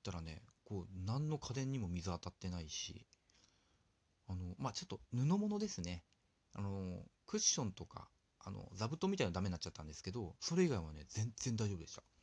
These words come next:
で、上の方も水ね、拭いて、あとはもう、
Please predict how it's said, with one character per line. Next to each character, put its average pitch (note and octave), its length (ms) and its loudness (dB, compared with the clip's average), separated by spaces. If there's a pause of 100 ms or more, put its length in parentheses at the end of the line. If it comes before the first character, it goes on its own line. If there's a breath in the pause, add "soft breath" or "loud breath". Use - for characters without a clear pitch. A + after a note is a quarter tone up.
(1400 soft breath)
で、 D3 80 4
上 D#3 220 4
の F3+ 100 6
方 F3+ 140 8
も A2 120 6
水 F#2+ 320 2
ね、 G2+ 80 4
拭 G2+ 180 0
い F#2+ 60 0
て、 - 300 0 (960)
あ C#3+ 80 -2
と B2+ 140 4
は G#2 40 6
も F#2+ 120 2
う、 F2 140 -2